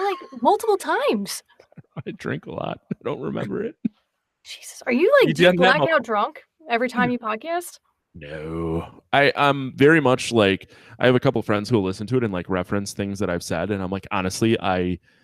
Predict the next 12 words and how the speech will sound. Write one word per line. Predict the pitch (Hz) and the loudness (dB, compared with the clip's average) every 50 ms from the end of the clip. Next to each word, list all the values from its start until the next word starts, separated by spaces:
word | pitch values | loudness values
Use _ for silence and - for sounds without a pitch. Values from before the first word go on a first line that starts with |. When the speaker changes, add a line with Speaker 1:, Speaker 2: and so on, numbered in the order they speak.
| _ _ _ _ _ - | _ _ _ _ _ -12
Speaker 2:
I'm | - 87 92 87 | -8 -6 -6 -2
done, | - 104 95 92 98 107 110 | 2 2 2 4 2 2 0
and | - 92 95 | 0 -2 -2
I | 90 85 | -2 -2
just | 80 - 90 80 - - - - | -4 -4 -6 -8 -8 -12 -16 -14
completely | - 90 85 - 90 90 78 80 | -12 -12 -10 -6 -4 -4 -4 -4
forget | 80 - - 82 82 73 - - | -4 -6 -6 -6 -6 -6 -8 -8
everything | - 80 80 82 82 - 80 76 | -8 -8 -6 -8 -8 -8 -10 -10
that | 80 78 | -8 -8
I | 78 76 | -8 -8
talked | 73 76 78 80 - | -6 -6 -8 -8 -8
about." | - 85 82 80 | -8 -8 -8 -8